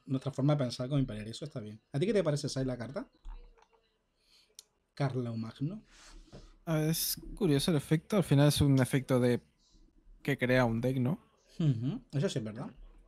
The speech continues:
Speaker 2: El tema es cuánto lo que puedes aprovechar. Hay buenas cartas neutrales como la Sokashibari de Kirie.
Speaker 1: Sí.
Speaker 2: Pero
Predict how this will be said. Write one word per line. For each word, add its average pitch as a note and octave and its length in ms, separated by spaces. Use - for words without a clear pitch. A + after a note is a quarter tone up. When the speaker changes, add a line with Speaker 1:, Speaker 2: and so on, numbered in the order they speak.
Speaker 2:
El D3 100
tema D#3 160
es F#3 60
cuánto G#3+ 320
lo B2 100
que B2+ 100
puedes C3 280
aprovechar. C3 520
Hay C#3 100
buenas D#3 260
cartas C#3 260
neutrales D#3 480
como A2+ 600
la A2+ 100
Sokashibari A#2+ 480
de A2+ 80
Kirie. A2+ 460
Speaker 1:
Sí. C#3 440
Speaker 2:
Pero A2 420